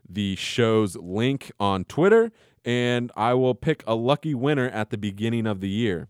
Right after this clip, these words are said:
because unfortunately there will be, uh, no show the day of Christmas because I won't be here, and the day of New Year's because I won't be here. So unfortunately for the next two weeks,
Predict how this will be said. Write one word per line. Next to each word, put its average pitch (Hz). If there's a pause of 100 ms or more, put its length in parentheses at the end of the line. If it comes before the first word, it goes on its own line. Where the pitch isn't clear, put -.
because 113
unfortunately 139
there 120
will 117
be, 107
uh, 92
no 120
show 117 (320)
the 98
day 117
of 123
Christmas 110
because 95
I 92
won't 95
be 87
here, 87 (200)
and 117
the 110
day 98
of 95
New 170
Year's 101
because 92
I 82
won't 78
be 78
here. 71 (240)
So 120
unfortunately 147
for 127
the 113
next 117
two 120
weeks, 107